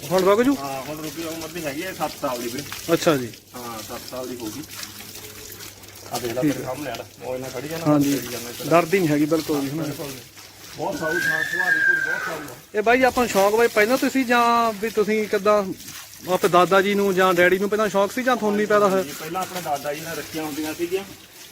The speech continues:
Speaker 2: ਫਿਰ ਉਹ, ਉਹਨਾਂ ਨੇ ਕੁਛ ਟਾਈਮ ਵੀ ਜਿਵੇਂ ਜਿਵੇਂ ਟਾਈਮ ਬਦਲਦਾ ਗਿਆ, ਉਵੇਂ ਫਿਰ ਉਹਨਾਂ ਨੇ ਛੱਡਤੀਆਂ ਸੀਗੀਆਂ।
Speaker 1: ਅੱਛਾ
Speaker 2: ਆਪਾਂ
Speaker 1: ਜੀ।
Speaker 2: ਘੋੜੀ ਜਾਂਦੇ ਸੀ ਦੋ ਹਜ਼ਾਰ ਚਾਰ ਦੇ ਵਿੱਚ।
Speaker 1: ਅੱਛਾ ਜੀ।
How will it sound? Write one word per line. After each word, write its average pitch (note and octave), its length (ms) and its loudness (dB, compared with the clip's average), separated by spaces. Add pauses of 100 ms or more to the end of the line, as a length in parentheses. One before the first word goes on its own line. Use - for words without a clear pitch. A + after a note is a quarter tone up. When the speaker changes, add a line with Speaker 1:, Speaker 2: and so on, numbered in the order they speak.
(460)
Speaker 2:
ਫਿਰ E3 240 2
ਉਹ, F3+ 300 -2 (480)
ਉਹਨਾਂ F3 220 -8
ਨੇ E3+ 340 -8
ਕੁਛ D#3+ 220 -4
ਟਾਈਮ D#3+ 400 -4 (880)
ਵੀ D3 160 -4 (100)
ਜਿਵੇਂ D3+ 180 -4
ਜਿਵੇਂ D3+ 220 -6 (160)
ਟਾਈਮ D3+ 200 -6
ਬਦਲਦਾ D3 400 -4
ਗਿਆ, C#3+ 180 -4 (960)
ਉਵੇਂ D3+ 140 -6
ਫਿਰ D3 100 -8
ਉਹਨਾਂ E3 180 -8
ਨੇ E3 140 -8
ਛੱਡਤੀਆਂ C3 400 -4
ਸੀਗੀਆਂ। C3 320 -6 (840)
Speaker 1:
ਅੱਛਾ E3 200 4
Speaker 2:
ਆਪਾਂ C#3 120 2
Speaker 1:
ਜੀ। C3 60 -4 (100)
Speaker 2:
ਘੋੜੀ F#3 140 -4
ਜਾਂਦੇ D#3 280 -8
ਸੀ F3+ 120 -8
ਦੋ E3 160 -4
ਹਜ਼ਾਰ E3 260 -4
ਚਾਰ C#3 220 0
ਦੇ B2+ 220 -6
ਵਿੱਚ। A2+ 120 -4 (600)
Speaker 1:
ਅੱਛਾ D3+ 240 2
ਜੀ। B2+ 120 -4